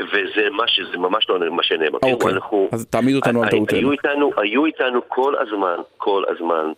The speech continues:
Speaker 1: אה, ב-, ב-, בחלק המבצעי, היו איתנו החברים מסיירת מטכ"ל,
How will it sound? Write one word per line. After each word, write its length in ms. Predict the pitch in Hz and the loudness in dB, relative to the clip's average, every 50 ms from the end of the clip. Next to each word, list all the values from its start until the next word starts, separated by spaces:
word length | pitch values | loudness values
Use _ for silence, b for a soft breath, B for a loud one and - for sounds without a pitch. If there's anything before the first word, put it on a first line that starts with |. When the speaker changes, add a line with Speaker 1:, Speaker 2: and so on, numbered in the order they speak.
| _ _ _ - 82 | _ _ _ -4 -2
Speaker 1:
אה, 220 | 76 73 73 73 - - - | 0 2 0 0 -2 -4 -4
ב-, 360 | 78 80 - - - - - | -2 -2 -2 -2 -4 -4 -4
ב-, 160 | 80 76 71 - - - | -2 -2 -2 -4 -6 -8
בחלק 340 | - - 113 123 123 - | -4 -2 -2 -2 -2 -2
המבצעי, 720 | 104 90 85 78 - - - - 80 101 107 110 110 107 B B B B B B B B B - | -4 -6 -6 -10 -10 -4 -2 -2 0 0 0 0 -2 -4 B B B B B B B B B -4
היו 160 | 87 90 101 117 | 0 0 0 0
איתנו 580 | 113 113 104 104 104 101 98 95 95 87 82 - | 0 0 -2 0 0 2 2 2 2 0 -2 -2
החברים 680 | 82 78 76 73 78 80 76 80 82 92 101 95 98 92 | -2 -2 -2 -2 -2 -2 0 0 0 0 0 0 -2 -4
מסיירת 420 | 82 - 82 80 82 85 - - | -2 -2 -2 -2 -2 -2 -4 -4
מטכ"ל, 500 | 76 78 - 90 85 85 85 82 82 | -6 -4 -2 -2 0 0 0 0 -2